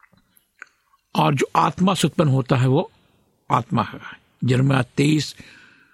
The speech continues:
बत्तीस में लिखा है, "क्या हबसी अपना चमड़ा या चीता अपने धब्बे को बदल सकता है?" रोमी की पुस्तक सात अठारह में लिखा कि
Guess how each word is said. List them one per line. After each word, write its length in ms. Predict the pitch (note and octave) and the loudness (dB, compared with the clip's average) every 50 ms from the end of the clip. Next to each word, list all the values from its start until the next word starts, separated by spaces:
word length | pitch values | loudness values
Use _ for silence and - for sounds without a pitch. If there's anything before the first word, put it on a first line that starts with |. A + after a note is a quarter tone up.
| _ _ _ _ _ _ _ _ _ _ _ _ - | _ _ _ _ _ _ _ _ _ _ _ _ -2
बत्तीस 520 | C#3+ C#3 D#3+ - - - F3+ F3 - - | 0 0 0 0 0 0 0 0 0 0
में 80 | E3+ D#3+ | 0 0
लिखा 220 | C#3+ - F3+ F3 | 2 2 0 2
है, 180 | D#3 D3+ D#3 B2 - _ _ _ _ - _ _ _ _ _ _ _ _ _ _ - | 2 0 0 -2 -4 _ _ _ _ -20 _ _ _ _ _ _ _ _ _ _ -4
"क्या 140 | F3+ - - - | -4 -2 -2 -2
हबसी 400 | D3 - - - - E3+ B2+ - - - - _ _ _ _ _ _ _ _ _ _ _ _ _ _ _ _ _ _ - | -4 -4 -2 -2 -2 -2 -4 -6 -10 -18 -20 _ _ _ _ _ _ _ _ _ _ _ _ _ _ _ _ _ _ -6
अपना 300 | C#3+ - E3 E3+ E3+ D3+ | -2 0 0 0 0 -2
चमड़ा 480 | - - - E3+ D3+ D#3+ E3 F3 E3+ | -4 -4 -2 0 0 2 2 2 2
या 140 | D#3 D3+ D3 | 2 0 0
चीता 420 | - - - D#3 D#3 C#3+ - D#3+ | -2 -2 -2 -2 0 0 0 0
अपने 400 | D3+ - - - D#3+ - E3 D3+ | 0 -2 -6 -10 -8 -4 -2 -2
धब्बे 340 | C#3+ B2 A#2 B2 C3+ C#3+ D3+ | 0 0 0 0 0 0 0
को 120 | C#3+ - C3+ | 0 0 0
बदल 240 | B2 C3+ C#3 C#3+ | 0 0 0 0
सकता 320 | C#3+ - D3 - _ - D3+ | 0 -2 -4 -2 _ -2 0
है?" 140 | C3+ D#3+ E3+ - - - _ _ _ _ _ _ _ _ _ _ _ _ _ _ _ _ _ _ _ _ _ _ _ _ _ _ _ _ _ _ _ _ _ | 0 -2 -4 -8 -14 -20 _ _ _ _ _ _ _ _ _ _ _ _ _ _ _ _ _ _ _ _ _ _ _ _ _ _ _ _ _ _ _ _ _
रोमी 300 | - C3+ D3 D3+ D#3+ E3 | 0 0 2 2 2 2
की 80 | C#3 - | 0 0
पुस्तक 400 | C#3+ - - - - E3 C#3+ - | 0 0 -2 0 0 -2 -2 -2
सात 360 | - - - D#3+ D3+ D#3 D#3 | -4 -4 -2 0 0 0 -2
अठारह 440 | - - - _ - - C#3+ D3 D3 | -6 -12 -14 _ -6 -4 -2 0 2
में 80 | D3 C3+ | 0 0
लिखा 260 | B2 - D3 C#3+ C3+ | 0 0 0 0 0
कि 280 | B2+ C#3+ C3+ C3 C3 | 0 -2 -2 -4 -4